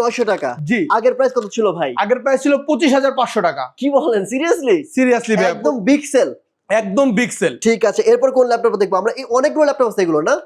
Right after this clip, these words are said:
Speaker 2: জি।
Speaker 1: অনেক
Speaker 2: এরপর
Speaker 1: কোয়ান্টিটি আছে। তারপর?
Speaker 2: যারা পনেরো ইঞ্চির কিছু চাচ্ছেন,
Speaker 1: পনেরো
Speaker 2: ফিফটিন
Speaker 1: ইঞ্চির মধ্যে।
Speaker 2: ইঞ্চিসের
Speaker 1: হ্যাঁ।
Speaker 2: Core আই ফাইভ এর এইট জেনারেশন।
Speaker 1: আচ্ছা, আচ্ছা।
Speaker 2: এটা, এটাও কিন্তু Dell এর Latitude সিরিজের ডাবল ফাইভ ডাবল জিরো এই ল্যাপটপটি।
Speaker 1: ফিঙ্গারপ্রিন্ট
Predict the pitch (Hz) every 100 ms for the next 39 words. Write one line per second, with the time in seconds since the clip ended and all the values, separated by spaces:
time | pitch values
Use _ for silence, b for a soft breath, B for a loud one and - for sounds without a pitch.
0 | _ 156 170 151 - _ - 220 240 254
1 | 294 320 - 170 151 139 180 180 196 247
2 | 269 - 247 269 269 226 269 240 214 220
3 | 190 - 262 - - 226 233 311 294 262
4 | 196 214 240 285 - 185 143 233 254 269
5 | 277 269 277 294 - 247 185 233 208 175
6 | - 135 - 156 165 165 - 202 247 202
7 | 196 240 247 277 277 302 285 247 247 240
8 | 226 240 254 - 233 220 254 190 226 254
9 | 277 269 185 226 240 196 240 208 190 202
10 | 208 220 180 226 233